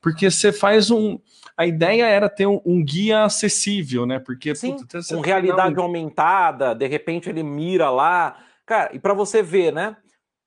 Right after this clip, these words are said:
Speaker 2: Eu não vou lembrar a data exata, mas quem dá um Google aí, a cerveja Stella, Stella já fez um projeto desses, cara, há mais de dez anos.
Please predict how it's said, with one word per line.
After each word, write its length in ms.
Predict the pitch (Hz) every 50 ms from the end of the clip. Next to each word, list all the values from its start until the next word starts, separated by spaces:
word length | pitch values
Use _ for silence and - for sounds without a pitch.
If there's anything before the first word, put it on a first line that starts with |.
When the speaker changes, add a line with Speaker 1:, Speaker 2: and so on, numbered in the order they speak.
| _ _ _ _ _
Speaker 2:
Eu 100 | - 180
não 100 | 220 247
vou 120 | 214 196 214
lembrar 340 | 202 196 190 175 175 175 175
a 40 |
data 300 | 156 160 160 156 156 -
exata, 460 | 156 139 117 135 160 180 196 190 - 147
mas 200 | 151 147 131 -
quem 280 | - 170 185 185 170 143
dá 140 | 131 156
um 140 | 151 147 139
Google 420 | 131 139 143 135 123 123 117 113 113
aí, 340 | 120 156 190 165 117 - _ _ _ _ _ _ _ _ _ -
a 80 | - 113
cerveja 560 | - - 196 185 170 147 196 226 240 202 208
Stella, 760 | 190 - - - - 175 180 196 190 165 120 98 85 80 _ _ _ _ _ _ _ _ _ _
Stella 460 | - - - 139 139 139 131 123 104 - - - - - - _ -
já 160 | - 180 170
fez 260 | - - 226 247 226
um 140 | 262 254 226
projeto 540 | 226 214 208 185 151 185 190 190 190 - 160
desses, 540 | 127 131 175 202 208 208 208 - 147 -
cara, 440 | - - 147 135 117 104 98 95 - _ -
há 120 | 160 185
mais 480 | 185 180 180 190 208 226 254 277 262 208
de 120 | 214 240
dez 460 | 185 165 202 214 233 247 214 156 139
anos. 580 | 160 180 196 202 180 147 113 98 - - - _